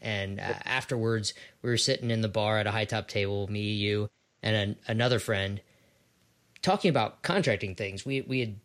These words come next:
Speaker 1: been with the government for a long time, and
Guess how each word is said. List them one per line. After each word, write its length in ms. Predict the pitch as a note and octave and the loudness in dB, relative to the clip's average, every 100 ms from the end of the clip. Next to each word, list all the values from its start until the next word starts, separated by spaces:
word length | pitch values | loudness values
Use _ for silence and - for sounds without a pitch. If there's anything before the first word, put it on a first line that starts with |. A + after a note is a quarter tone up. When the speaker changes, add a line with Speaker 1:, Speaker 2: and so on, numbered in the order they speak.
| _ _ | _ _
Speaker 1:
been 300 | D#3+ F3+ E3 | 4 6 6
with 240 | D3 C#3+ | 6 4
the 60 | C3 | 2
government 420 | A#2 A#2 A#2 A#2+ | 2 4 2 0
for 120 | - | -2
a 80 | G#2+ | -2
long 280 | G#2 G#2+ A2+ | 0 -2 -2
time, 320 | A2 G2 G2 | -2 -4 -4
and 260 | G2+ G2+ | -4 -6